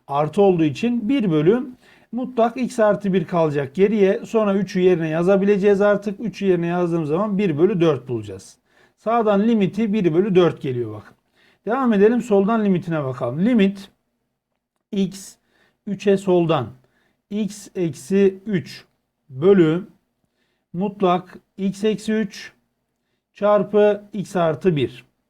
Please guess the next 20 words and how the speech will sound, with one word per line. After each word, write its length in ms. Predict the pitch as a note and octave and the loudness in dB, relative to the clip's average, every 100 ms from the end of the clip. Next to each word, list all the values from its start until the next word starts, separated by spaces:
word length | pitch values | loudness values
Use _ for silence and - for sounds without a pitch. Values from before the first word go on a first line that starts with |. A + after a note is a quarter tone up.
| _ _ _ | _ _ _
Şimdi 260 | _ A#3 D#3 | _ -8 -8
soldan 500 | - F3 F3+ A#3+ B3 | -2 0 0 0 0
yaklaştığımız 840 | A#3 G3 G3+ F#3+ - G3+ A3+ A#3+ | -2 0 -2 -2 -2 -2 0 -2
zaman 300 | G3 G#3 A#3+ | 0 0 0
ise 420 | G#3 - C#3 C3 _ _ _ _ _ _ | 0 -2 -6 -8 _ _ _ _ _ _
küçüğünü 420 | - E3+ A3+ A#3 A#3+ | -16 -4 0 2 4
vereceğiz. 460 | F#3+ C#3 B2 B2 | 4 2 -2 -2
Üçten 420 | G3+ - A3+ G#3 | -6 -2 -2 0
biraz 260 | G3 G3+ F#3 | 4 4 4
daha 200 | F#3 G3 | 0 0
küçüğünü 360 | G3 - F#3+ G3 | -4 -4 -2 0
vereceğiz. 360 | G3 A#3 G3 | 0 0 0
Buradan 360 | F#3 F3+ A3+ A3 | 0 2 0 -2
eksi 400 | F3+ D#3+ - A#3+ | -8 -8 -4 -2
bir 100 | G3 | 0
değer 240 | D#3+ D3+ C#3 | 2 2 2
gelecek 520 | C#3 C#3 D#3 A3 G3 | -2 -2 -4 -4 0
ve 160 | F#3 | 0
bunları 340 | F3+ G#3+ G#3+ F3+ | 0 0 -2 -2
sadeleştirince 1000 | G#3 A3+ G3+ F#3+ F3 - F3+ G3 A#3 | 0 0 2 2 0 -4 -6 0 0